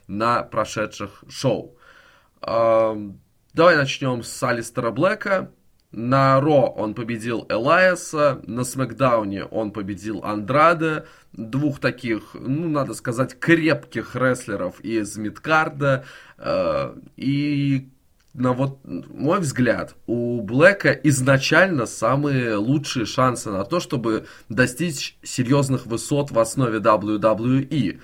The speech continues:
Он все-таки такой фактурный рестлер, у него отличный персонаж имеется,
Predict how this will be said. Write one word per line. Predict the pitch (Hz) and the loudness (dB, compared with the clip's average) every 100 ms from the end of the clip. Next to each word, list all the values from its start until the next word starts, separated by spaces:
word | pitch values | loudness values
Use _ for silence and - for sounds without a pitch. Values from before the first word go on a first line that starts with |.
| - - - | -20 -20 -2
Он | 143 156 | 4 4
все-таки | 143 165 156 139 | 2 -2 -2 -4
такой | 139 139 151 135 | -2 0 2 0
фактурный | - 135 - 165 143 139 147 | 2 -2 0 0 2 2 4
рестлер, | 190 190 170 160 - | 2 0 0 0 2
у | |
него | 127 131 143 131 | 2 4 2 2
отличный | - - 151 147 - 117 | 0 0 2 2 0 -6
персонаж | 120 107 127 143 175 - | -6 -4 -2 0 0 0
имеется, | 151 147 143 139 - 135 | -2 -2 -2 -4 -2 -2